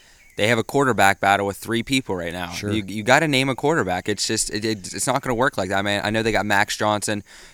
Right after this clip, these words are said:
Speaker 1: transfer from L S U. They got some recruit, uh, recruit. They had a five-star quarterback come in, but it's just not gonna work. So, uh,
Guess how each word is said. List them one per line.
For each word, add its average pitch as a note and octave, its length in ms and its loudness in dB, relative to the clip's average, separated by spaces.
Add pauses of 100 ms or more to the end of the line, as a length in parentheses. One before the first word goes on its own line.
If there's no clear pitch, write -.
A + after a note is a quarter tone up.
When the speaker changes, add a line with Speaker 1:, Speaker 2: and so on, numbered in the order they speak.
(100)
Speaker 1:
transfer C3 340 -2
from A2 140 -4
L G#2+ 100 2
S G#2+ 160 0
U. A2+ 100 2
They G#2+ 80 2
got G#2 180 2
some A2 120 -2
recruit, G#2+ 340 -2 (140)
uh, F#2+ 320 2
recruit. G2+ 500 -2
They G2+ 120 -2
had F#2+ 100 0
a - 20 -4
five-star G2+ 540 2
quarterback G2+ 460 -2
come G#2 180 -2
in, G2 100 -2
but G2 120 -2
it's A2 120 -4
just C3 140 -2
not A2+ 200 0
gonna G2 120 -4
work. F#2+ 320 -2
So, F#2+ 320 0
uh, F#2 160 2